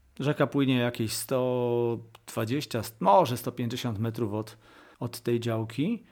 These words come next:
No i uwaga, na bramie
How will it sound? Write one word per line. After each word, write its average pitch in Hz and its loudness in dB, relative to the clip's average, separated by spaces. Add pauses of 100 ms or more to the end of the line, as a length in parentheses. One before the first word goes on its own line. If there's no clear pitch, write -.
(400)
No 180 6
i 302 8
uwaga, 120 4 (220)
na 269 4 (320)
bramie 151 6